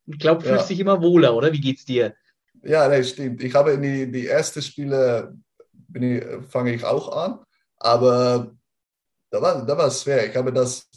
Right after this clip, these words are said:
Speaker 2: underestimated, die, die, die deutsche Bundesliga und mein, mein Rolle in das Team war anders, dann ich,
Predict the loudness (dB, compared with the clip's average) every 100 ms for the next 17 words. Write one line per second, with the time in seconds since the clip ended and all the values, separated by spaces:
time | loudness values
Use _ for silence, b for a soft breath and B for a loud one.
0 | -6 -2 0 2 2 0 -6 -6 -8 -10
1 | -14 -16 -16 -10 -6 -6 -6 -8 -6 -6
2 | -8 -6 -6 -6 -10 -6 -4 -4 -4 -4
3 | 0 0 0 -2 -10 -14 -20 _ -4 -2
4 | -2 -2 -2 -6 -10 -10 -2 2 2 2
5 | 0 0 -4 -4 -4 0 0 0 0 0
6 | -2 -2 -4 -4 -8 -10